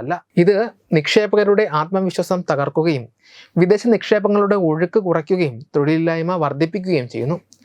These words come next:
പാകിസ്ഥാനിൽ നയങ്ങൾ തീരുമാനിക്കുന്നത് സാമ്പത്തിക വിദഗ്ധരല്ല,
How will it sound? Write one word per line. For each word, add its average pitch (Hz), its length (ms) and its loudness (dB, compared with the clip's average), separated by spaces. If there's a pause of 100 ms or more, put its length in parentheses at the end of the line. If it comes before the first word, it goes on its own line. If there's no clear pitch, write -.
(560)
പാകിസ്ഥാനിൽ 262 540 0 (100)
നയങ്ങൾ 202 380 0
തീരുമാനിക്കുന്നത് 202 720 0 (200)
സാമ്പത്തിക 170 460 -2 (100)
വിദഗ്ധരല്ല, 165 540 0